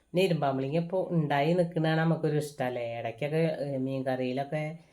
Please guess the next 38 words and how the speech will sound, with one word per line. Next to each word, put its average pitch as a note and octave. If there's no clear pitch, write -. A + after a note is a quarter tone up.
കുറച്ച് -
പുളിങ്ങ E3+
ചേർത്തിട്ട് E3+
ഒരു F3
നാല് E3+
ഇരുമ്പാമ്പുളിങ്ങ D#3
ഒക്കെ C#3+
ഇട്ടാൽ C3+
രസാട്ടാ. A#2+
പിന്നെ B2+
ഇരുമ്പാമ്പുളിങ്ങ B2
പരിപ്പ് C3+
ഇട്ടിട്ട് C3+
വെക്കുക, C3+
നല്ല C3
ടേസ്റ്റാണ് C3
ട്ടോ, A2
പച്ച A#2+
തേങ്ങ A#2
അരച്ചിട്ട് B2
അങ്ങനെ B2+
വെക്കുമ്പോൾ. C3
പക്ഷേ A#2+
ഇരുമ്പാമ്പുളി B2
ഇനിയിപ്പോൾ C#3
ഒന്നുമില്ല, C#3
വെയിലൊക്കെ C3+
ഉണ്ട് C#3+
വെച്ചെങ്കിൽ C#3
നമുക്ക് C3+
ഇരുമ്പാമ്പുളിങ്ങ B2+
പൊട്ടി C#3+
ഉണക്കി, C3
പൊട്ടിച്ച് B2
ഉണക്കി B2+
ഉപ്പിട്ട് C#3
ഉണക്കി C3+
വെച്ചാൽ C3+